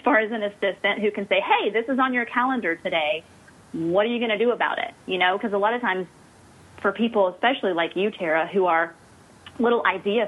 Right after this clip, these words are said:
factories, which, by the way, is an entrepreneurial trait,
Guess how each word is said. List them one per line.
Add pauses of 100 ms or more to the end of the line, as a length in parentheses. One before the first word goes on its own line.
factories,
which,
by
the
way,
is
an
entrepreneurial
trait,